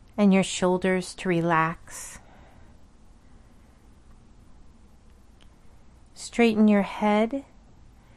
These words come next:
so that if you are sitting, your chin is parallel with the floor. If you are lying down,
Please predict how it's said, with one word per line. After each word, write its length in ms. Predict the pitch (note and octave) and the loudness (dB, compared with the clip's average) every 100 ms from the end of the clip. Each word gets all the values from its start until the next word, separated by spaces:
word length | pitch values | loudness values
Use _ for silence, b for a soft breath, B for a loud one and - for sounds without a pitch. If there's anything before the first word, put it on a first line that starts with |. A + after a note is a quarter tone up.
| b b b - | b b b -6
so 180 | - G#3 | 0 2
that 160 | G#3 | 2
if 240 | A3 A3 A3 | 2 0 2
you 80 | G3+ | 0
are 60 | |
sitting, 580 | F#3+ - C4+ C4 C4+ C#4+ | 0 -2 0 2 2 0
your 160 | B3+ A3+ | 0 0
chin 500 | - - A3 A3 A3 | -4 0 2 4 2
is 220 | A3 - - | 0 -6 -8
parallel 640 | - G3+ G3+ G3 G3 G3 | -2 0 2 0 0 0
with 200 | F#3+ F#3 | -4 -6
the 80 | - | -10
floor. 640 | - - G3 G3+ G#3+ A#3+ - - - - _ - b b b b b b b b - | -8 -2 2 2 2 0 -6 -20 -20 -20 _ -20 b b b b b b b b -6
If 200 | A3+ - | -4 2
you 120 | A#3 | 4
are 100 | A3 | 4
lying 440 | G#3+ G3+ G3+ G#3+ | 6 4 4 2
down, 680 | G#3+ G#3 G3 G3 G3 G#3 | 2 2 2 2 2 0